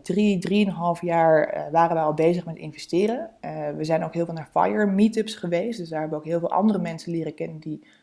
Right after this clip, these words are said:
dus soms in iets anders investeerden, zoals vastgoed. Zo raak je er op die manier al een beetje in aanraking mee. Ehm, en ook hier was, eh, mijn man Arun eigenlijk weer een beetje de initiatiefnemer om te zeggen van, "Nou ja, misschien is dat ook wel iets voor ons. Laten we kijken wat daar de mogelijkheden in zijn."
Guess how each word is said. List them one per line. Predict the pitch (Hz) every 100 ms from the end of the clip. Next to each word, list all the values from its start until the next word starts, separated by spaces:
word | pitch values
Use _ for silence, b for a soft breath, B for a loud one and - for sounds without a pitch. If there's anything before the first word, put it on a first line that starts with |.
| _
dus | -
soms | 175 170
in | 160
iets | 151 -
anders | - 156 160
investeerden, | 160 143 135 - 143 156 - - _
zoals | _ 190 147 -
vastgoed. | - - - 220 B B B B
Zo | 170
raak | 165 151
je | 165
er | 165
op | 156
die | 185
manier | 190 185 170
al | 160 156
een |
beetje | 156 156 156
in | -
aanraking | 139 180 202 196 190 185
mee. | 185 240 277 b b b _
Ehm, | - 156 151 147 151 151 151
en | - 165
ook | 180 180
hier | 151 175 208
was, | 180 175 -
eh, | - 151
mijn | 151 147 151
man | 175 190
Arun | 160 175
eigenlijk | 180 180 214 202 185
weer | 175 160
een |
beetje | 160 156
de | 156
initiatiefnemer | 175 165 151 202 190 170 156 151
om | 151
te | 151
zeggen | 147 156 156 139
van, | 160
"Nou | 170
ja, | 143
misschien | 156 - 190 175
is | 175 165
dat | 160 156
ook | 165 165
wel | 156 151
iets | 160 147
voor | - -
ons. | 143 165 214
Laten | 175 165 165
we | 165
kijken | - 156 156 151
wat | 147
daar | 147
de | 143
mogelijkheden | 147 160 - 202 180 202 202
in | 202 185
zijn." | 202 240